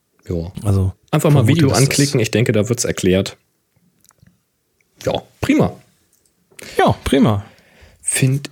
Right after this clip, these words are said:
Speaker 1: ich gut, find ich gut. Es gibt eine neue Kamera.
Speaker 2: Es gibt eine neue Kamera, das
Speaker 1: Ja,
Speaker 2: gibt's
Speaker 1: eine
Speaker 2: doch ständig neue
Speaker 1: günstige
Speaker 2: Kameras.
Speaker 1: Einsteiger-Sportkamera.
Speaker 2: Ah, okay. Ach ja, das, das kleine handliche mit dem,
Speaker 1: Das
Speaker 2: mit dem,
Speaker 1: Handgepäck,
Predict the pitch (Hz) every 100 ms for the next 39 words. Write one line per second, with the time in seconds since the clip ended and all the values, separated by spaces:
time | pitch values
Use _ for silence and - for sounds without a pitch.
0 | - 101 104 - - 92 87 - - -
1 | - - 104 - - - - - - -
2 | 190 - - 185 185 _ 226 190 180 185
3 | 233 208 165 190 190 185 180 - _ _
4 | _ _ _ _ _ _ _ _ _ -
5 | 143 - 214 - 202 180 175 196 226 165
6 | 117 151 156 170 156 143 180 233 165 110
7 | 104 107 101 98 95 143 143 131 - -
8 | 190 - 107 101 95 165 - _ _ _
9 | _ - - 262 226 117 143 151 180 160
10 | 110 - _ - 165 202 190 175 139 -
11 | 143 131 - 156 143 165 185 139 - 113
12 | 120 131 120 123 - 123 135 123 120 120
13 | 117 113